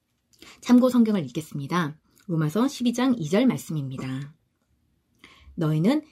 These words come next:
이 세상과 일치하지 말고 너희 생각을 새롭게 함으로써 변화를 받아 하나님의 선하시고 기뻐하시고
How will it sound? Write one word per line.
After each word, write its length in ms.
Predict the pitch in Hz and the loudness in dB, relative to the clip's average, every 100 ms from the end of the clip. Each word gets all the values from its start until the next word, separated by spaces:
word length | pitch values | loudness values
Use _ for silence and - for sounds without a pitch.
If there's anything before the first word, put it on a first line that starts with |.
| - | -2
이 240 | 202 226 | 4 4
세상과 560 | 226 196 160 143 139 - | 4 -2 -4 -6 -10 -10
일치하지 600 | 185 175 - - 180 156 | -8 -8 -10 -6 -6 -4
말고 480 | 156 131 143 247 165 | -6 -4 2 4 4
너희 240 | 147 143 151 | 0 -6 -4
생각을 400 | 240 220 180 170 | 0 0 0 -4
새롭게 420 | 269 269 - 220 | -2 -4 -4 -6
함으로써 420 | 165 151 147 151 | -4 -6 -6 -8
변화를 360 | 139 143 151 151 | -8 -6 -4 -6
받아 400 | 131 - 247 - - | -4 -2 -2 -4 -14
하나님의 380 | - 220 202 185 | 0 2 4 2
선하시고 720 | 180 247 233 226 175 226 311 - _ | 0 2 2 -2 -4 -2 -2 -4 _
기뻐하시고 800 | - 180 - 175 143 - 262 339 | -6 -6 -2 -4 -4 -2 -2 -2